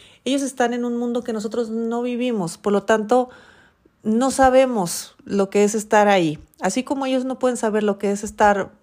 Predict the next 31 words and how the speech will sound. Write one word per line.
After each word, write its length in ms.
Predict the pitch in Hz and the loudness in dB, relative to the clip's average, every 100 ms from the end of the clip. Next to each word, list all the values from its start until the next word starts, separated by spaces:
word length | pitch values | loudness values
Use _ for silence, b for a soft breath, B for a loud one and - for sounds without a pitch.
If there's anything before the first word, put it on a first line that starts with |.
| _ | _
en 160 | 180 180 | -6 -6
nuestros 240 | 175 175 | -6 -4
zapatos, 420 | 180 220 220 240 | -2 -2 -4 -8
nosotros 380 | 233 226 247 240 | -6 -6 -6 -6
tampoco 400 | 220 220 220 214 | -6 -4 -6 -6
podemos 300 | 208 202 202 | -4 -4 -4
saber 220 | 196 180 | -4 -2
lo 120 | 185 | -4
que 80 | 180 | -8
está 460 | 175 - 180 175 - _ - | -8 -2 -2 -2 -8 _ -4
en 200 | 185 175 | -4 -4
sus 240 | - 202 | -8 -6
zapatos, 520 | - 175 175 170 156 | -6 -2 -4 -2 -8
están 260 | 170 - 185 | -6 -4 -4
en 100 | 185 | -4
sus 220 | - 190 | -8 -8
zapatos. 560 | 165 - 160 - 151 B B B B _ | -8 -6 -6 -8 -12 B B B B _
Por 100 | 226 | 0
lo 120 | 220 | 2
tanto, 380 | 220 233 233 262 | 2 2 2 0
claro 280 | 254 233 240 | 2 2 2
que 120 | 240 | 0
recomendamos 920 | 220 208 196 185 180 196 202 214 214 B B B _ | -4 -4 -6 -4 -2 -2 0 -4 -6 B B B _
lo 320 | 190 190 185 | 0 0 0
que 460 | 180 185 185 175 - | 0 0 2 0 -4
sabemos 720 | - - 190 190 196 214 214 | -4 0 2 2 0 -4 -6
que 560 | - 190 180 175 170 - _ _ - | -4 0 2 0 -2 -10 _ _ -2
les 300 | 185 180 175 | 0 2 2
va 60 | |
a 40 | 196 | 2
servir 500 | 208 185 214 285 | 0 0 -2 -4